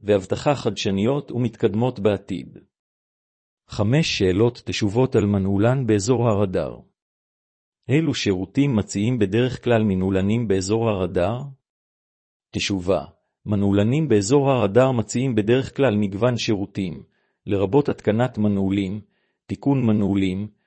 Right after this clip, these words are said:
מפתח מחדש, שיקפול מפתחות ושירותי נעילת חירום. איך מוצאים מנעולן אמין בהר אדר?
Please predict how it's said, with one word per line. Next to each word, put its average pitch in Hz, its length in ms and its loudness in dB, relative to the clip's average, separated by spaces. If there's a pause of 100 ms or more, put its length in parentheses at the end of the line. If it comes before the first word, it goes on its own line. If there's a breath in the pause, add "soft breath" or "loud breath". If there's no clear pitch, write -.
(200)
מפתח 135 500 2
מחדש, 95 680 -2 (260)
שיקפול - 520 0
מפתחות 127 680 0
ושירותי 107 560 0
נעילת 110 440 0
חירום. 95 540 -8 (1080)
איך 151 200 2
מוצאים 120 460 0
מנעולן 104 560 2
אמין 107 320 2
בהר 104 340 2
אדר? 104 420 0